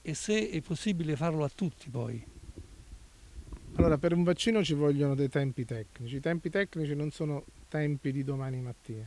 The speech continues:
Speaker 2: quindi ci vuole che cosa? Ci vogliono i primi studi sugli animali perché devono determinare se dà effettivamente un'immunizzazione. Poi si va sull'uomo per verificare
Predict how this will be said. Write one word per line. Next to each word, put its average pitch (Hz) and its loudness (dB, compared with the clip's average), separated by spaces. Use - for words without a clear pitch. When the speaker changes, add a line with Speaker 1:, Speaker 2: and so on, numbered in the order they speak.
Speaker 2:
quindi 143 -2
ci - -8
vuole 135 -4
che 147 0
cosa? 131 -6
Ci 123 -4
vogliono 143 -2
i 131 -4
primi 151 0
studi 143 -6
sugli 135 -8
animali 151 -2
perché 147 -4
devono 147 0
determinare 139 -2
se 151 0
dà 151 4
effettivamente 143 -2
un'immunizzazione. 143 0
Poi 147 4
si 147 4
va 139 4
sull'uomo 160 4
per 143 2
verificare 151 0